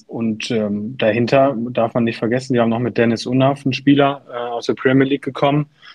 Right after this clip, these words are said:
Ähm, wenn Guirassy mal irgendwie, ja, leichte Ladung,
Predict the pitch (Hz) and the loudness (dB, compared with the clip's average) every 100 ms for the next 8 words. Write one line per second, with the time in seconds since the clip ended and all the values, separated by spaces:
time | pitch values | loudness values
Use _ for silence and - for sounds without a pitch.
0 | _ 127 117 120 120 117 123 117 139 127 | _ 0 2 2 0 2 2 2 2 4
1 | 123 123 127 123 127 117 - - 127 113 | 4 2 -2 -4 -4 -4 -6 2 2 2
2 | - _ 110 120 131 - 127 123 135 143 | -6 _ 0 2 2 0 0 0 0 -4